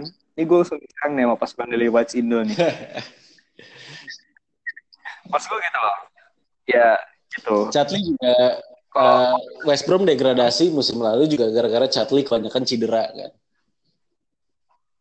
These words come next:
Speaker 1: Mm-mm.
Speaker 2: Jadi emang impact-nya masih kelihatan lah.
Speaker 1: Ya.
Speaker 2: Tapi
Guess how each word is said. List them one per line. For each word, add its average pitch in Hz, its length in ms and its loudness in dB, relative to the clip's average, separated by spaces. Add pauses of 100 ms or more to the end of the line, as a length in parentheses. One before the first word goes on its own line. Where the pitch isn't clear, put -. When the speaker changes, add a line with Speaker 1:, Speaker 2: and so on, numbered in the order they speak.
(340)
Speaker 1:
Mm-mm. 113 320 -4
Speaker 2:
Jadi 123 320 2
emang 117 400 -2
impact-nya 131 560 0
masih 120 240 0
kelihatan 110 560 -2
lah. - 100 -10 (2750)
Speaker 1:
Ya. 101 320 0
Speaker 2:
Tapi 180 560 2